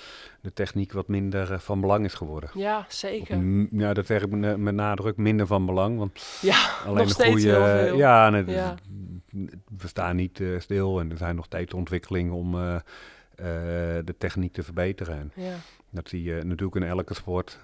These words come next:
Speaker 2: Ja.
Speaker 1: Eh, hardlopen is, is daar misschien, eh, eh, een minder goed voorbeeld van. Maar, eh, met wielrennen, eh,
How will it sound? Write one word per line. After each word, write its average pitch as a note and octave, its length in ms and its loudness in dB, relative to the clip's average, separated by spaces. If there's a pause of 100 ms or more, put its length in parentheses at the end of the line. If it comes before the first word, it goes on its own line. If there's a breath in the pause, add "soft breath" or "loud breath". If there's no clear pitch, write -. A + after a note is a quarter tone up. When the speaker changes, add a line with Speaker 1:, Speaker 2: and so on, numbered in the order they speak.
Speaker 2:
Ja. F#3+ 220 -2
Speaker 1:
Eh, E2 440 -4
hardlopen F2+ 520 -4
is, D2+ 80 -8 (200)
is F2 140 -10
daar F2 200 -8
misschien, F2 400 -4
eh, F2 380 -4
eh, C#2+ 640 -10 (520)
een G2 120 -10
minder F2+ 260 -4
goed F#2 240 -14
voorbeeld F2+ 400 -4
van. F#2 260 -4
Maar, F2+ 160 -4 (720 loud breath)
eh, F2+ 140 -8
met F2 220 -4
wielrennen, F2+ 580 -2
eh, F2+ 60 -10